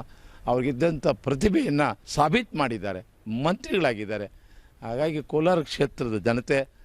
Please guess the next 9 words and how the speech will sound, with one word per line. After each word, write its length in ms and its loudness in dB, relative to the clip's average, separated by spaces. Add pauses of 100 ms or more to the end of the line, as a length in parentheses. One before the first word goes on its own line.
(560)
ಕೆ 80 0
ಎಚ್ 320 -2
ಮುನಿಯಪ್ಪನವರು 560 -2
ಸೂಕ್ತ 480 -4
ಅಭ್ಯರ್ಥಿ 680 0 (280)
ಕೋಲಾರದ 420 0
ಕಾಂಗ್ರೆಸ್ಸಿನ 720 0
ಪಕ್ಷಕ್ಕೆ 540 -6
ಅಂತ 220 -2